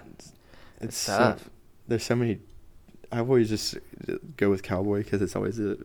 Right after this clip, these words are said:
Speaker 1: the first one that pops in my head
Speaker 2: Mm-hmm.
Speaker 1: and is the easiest. But,
Speaker 2: You
Speaker 1: uh,
Speaker 2: brought
Speaker 1: there's
Speaker 2: up, uh,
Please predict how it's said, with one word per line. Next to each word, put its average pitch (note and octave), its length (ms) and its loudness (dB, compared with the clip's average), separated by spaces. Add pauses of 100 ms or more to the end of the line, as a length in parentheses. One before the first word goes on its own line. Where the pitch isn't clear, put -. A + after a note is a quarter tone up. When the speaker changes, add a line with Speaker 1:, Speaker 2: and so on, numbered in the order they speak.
Speaker 1:
the - 60 -12
first G2 240 -2
one G2 80 -4
that A#2 80 -6
pops A2+ 180 -2
in B2 60 -2
my B2 60 0
head A2 100 0
Speaker 2:
Mm-hmm. G#2 100 -2
Speaker 1:
and - 20 -4
is A2 80 -6
the A2 140 -2
easiest. D#3+ 540 -2 (920)
But, G2 360 -2
Speaker 2:
You A#2+ 80 2
Speaker 1:
uh, A#2+ 40 4
Speaker 2:
brought C3+ 220 12
Speaker 1:
there's D3+ 160 12
Speaker 2:
up, - 60 10
uh, A#2+ 340 12